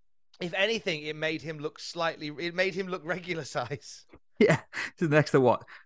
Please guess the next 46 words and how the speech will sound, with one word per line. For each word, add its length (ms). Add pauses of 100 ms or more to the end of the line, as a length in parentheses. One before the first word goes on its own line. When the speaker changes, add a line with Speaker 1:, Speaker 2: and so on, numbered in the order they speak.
(180)
Speaker 2:
What's 300
Nash, 480
like, 100
six 300
eleven, 260
but 160
billed 240
as 80
seven 320
foot. 560 (320)
And 400 (280)
Hall's 420
about 340
six 400
eight 260
or 20
something 380
Speaker 1:
Hall's 240
Speaker 2:
daft, 80
isn't 60
he? 20
Speaker 1:
massive 460
on 80
his, 180
his 160
own 280
right. 440 (160)
Speaker 2:
And 100
Hogan's 520 (280)
a 60
tall 320
boy, 340 (120)
so, 320 (640)
yeah, 100
Speaker 1:
It, 100
Speaker 2:
so 100
you 60
just 180
Speaker 1:
Giant 340
should 100
have 80
stayed 300
stood 240
next 280
to 260 (680)
the, 140